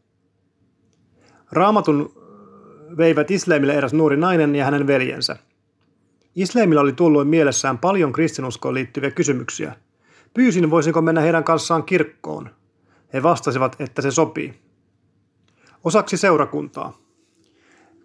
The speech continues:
Kristittyjen maanalaiseen seurakuntaan tutustuminen osoitti Islemille,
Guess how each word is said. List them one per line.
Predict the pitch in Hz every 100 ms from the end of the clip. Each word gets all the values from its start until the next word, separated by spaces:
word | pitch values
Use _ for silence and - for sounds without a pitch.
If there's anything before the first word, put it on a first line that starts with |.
| -
Kristittyjen | 165 214 240 - 185
maanalaiseen | 185 208 160 139 135 135
seurakuntaan | 170 156 - 135 139 131
tutustuminen | 120 160 156 - 131
osoitti | 143 147 123 151
Islemille, | 120 165 180 139 135 127